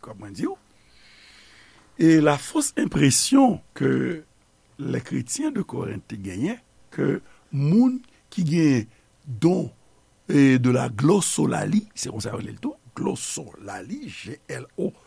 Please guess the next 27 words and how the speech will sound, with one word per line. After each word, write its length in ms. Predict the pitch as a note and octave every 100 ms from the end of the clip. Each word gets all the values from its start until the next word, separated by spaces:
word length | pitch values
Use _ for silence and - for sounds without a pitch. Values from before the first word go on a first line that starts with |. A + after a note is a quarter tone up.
| _ -
deux 320 | C3 G3 -
S 220 | C3 - -
A 180 | A#2 - _ -
L 320 | D3 D3 D3 _ _ _ _
L 260 | D3+ C#3 - -
I 340 | F#3+ D#3 D3+ - _
L 180 | - D#3+ -
A 120 | D#3 -
L 160 | C#3 -
I 120 | D#3 -
E, 100 | A#3+ - _ _ -
glosso, 640 | B2+ D#3+ C#3+ - - A#2 - _ _ _ _
G 300 | G#2+ D#3+ - -
L, 280 | D#3+ D3+ F#3+ -
euh, 160 | C3 - _ _
glosso, 420 | B2 E3 E3+ - F#3+
G 280 | - D#3+ -
L 180 | D#3 - -
O 200 | G#3 G#3 - _ _ _
deux 340 | C3 C#3 C#3 C3
S 220 | B2+ - -
O 200 | A3 -
L 260 | D#3 C#3+ C#3 -
A 200 | G3+ - D3+
L 180 | C3+ -
I 180 | E3 -
E, 120 | -